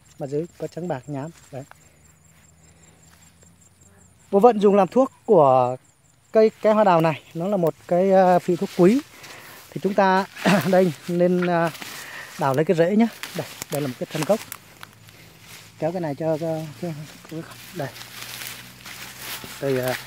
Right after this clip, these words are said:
lấy ra cho các bác xem. <clears throat> Kéo gọn này. Đấy. Cái thân cây của nó chỉ có như thế này thôi. Thân cây nó rất mềm nhé. Thân cây rất mềm như các bác nhé. Đó. Thì chúng ta nên đào cái rễ nhé.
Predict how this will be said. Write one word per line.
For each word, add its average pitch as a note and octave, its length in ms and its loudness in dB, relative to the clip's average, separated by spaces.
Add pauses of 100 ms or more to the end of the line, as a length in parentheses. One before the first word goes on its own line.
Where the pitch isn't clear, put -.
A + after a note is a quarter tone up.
(360)
lấy C#3 120 -10
ra C#3 80 -10
cho B2+ 120 -12
các C#3 100 -10
bác C#3 160 -8
xem. C3 140 -8 (200)
<clears throat> - 80 -2 (800)
Kéo D#3+ 120 -6
gọn E3 160 -6
này. C3+ 100 -12 (1300)
Đấy. C3 180 -6 (1160)
Cái F#3+ 80 -4
thân F#3 140 2
cây F#3 200 8
của D#3 120 2
nó D#3+ 120 0
chỉ D#3+ 120 -6
có E3+ 80 -4
như F3+ 160 -2
thế F3 120 -8
này D#3+ 120 -10
thôi. C3 100 -18 (960)
Thân G3 120 -2
cây F#3+ 140 4
nó G3+ 80 0
rất A3+ 140 0
mềm E3+ 220 2 (100)
nhé. E3+ 80 -8 (560)
Thân D3+ 80 -20
cây D#3 100 -4
rất F#3 120 -4
mềm C#3 160 -2
như C#3 120 -8
các D#3 60 -12
bác D3+ 60 -12
nhé. E3 80 -14 (320)
Đó. C3+ 180 -14 (1080)
Thì D#3 120 -8
chúng G3 100 -4
ta G3 140 2
nên G3 180 0
đào D3 220 2
cái F3 100 -2
rễ E3 200 -4
nhé. A3 100 -8